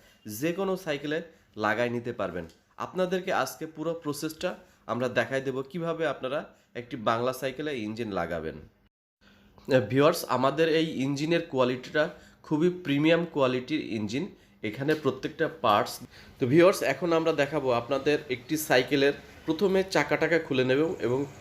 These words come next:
পিছনে যে স্পকেট সেটা লাগাই নেবেন। এখানে লাগানোর জন্য প্রত্যেকটা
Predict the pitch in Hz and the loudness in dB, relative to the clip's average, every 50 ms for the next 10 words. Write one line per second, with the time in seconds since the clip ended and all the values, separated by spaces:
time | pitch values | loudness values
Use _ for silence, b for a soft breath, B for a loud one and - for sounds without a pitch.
0 | - - - - - 165 165 - 208 202 196 190 180 170 160 160 - - 156 151 | -20 -20 -10 -6 -4 0 2 4 4 4 4 4 2 2 0 0 0 0 2 2
1 | 175 175 - - 139 - 139 135 135 131 113 104 104 110 107 95 95 92 80 76 | 2 0 0 0 0 4 4 4 6 6 4 4 6 4 4 2 2 0 -2 -4
2 | 71 71 69 - - - - - - - - - - - - - - - - B | -4 -6 -8 -14 -18 -20 -20 -20 -20 -20 -20 -20 -20 -20 -20 -20 -20 -20 -20 B
3 | B B B B B B B - - - 131 123 170 180 180 175 160 139 120 117 | B B B B B B B 0 4 6 6 6 6 6 8 8 8 8 8 8
4 | 131 143 151 147 147 143 135 127 127 - 139 135 - - 165 160 - - - 156 | 6 4 4 4 2 2 2 2 0 2 0 -2 0 0 -2 -2 0 2 4 4
5 | 147 156 - | 4 2 0